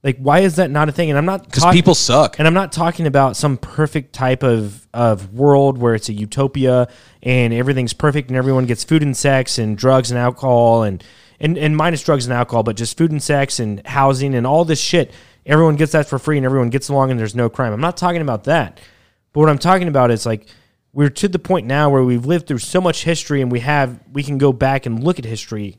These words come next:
Speaker 1: so far and just look at it repeating itself, repeating itself, repeating itself,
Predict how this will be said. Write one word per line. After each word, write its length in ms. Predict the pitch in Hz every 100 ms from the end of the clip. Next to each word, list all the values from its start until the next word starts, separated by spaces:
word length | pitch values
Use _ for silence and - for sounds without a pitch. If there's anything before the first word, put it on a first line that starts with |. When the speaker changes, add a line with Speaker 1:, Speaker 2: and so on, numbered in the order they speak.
| _
Speaker 1:
so 420 | - - 208 208
far 380 | - 185 156 113
and 140 | 123
just 220 | 127 -
look 340 | 143 165 196 143
at 180 | 120
it 160 | 107 110 -
repeating 480 | 120 - 175 160
itself, 320 | 123 - 120 117
repeating 400 | 110 175 156 123
itself, 280 | - 117
repeating 360 | 117 113 165 156
itself, 360 | 113 - 117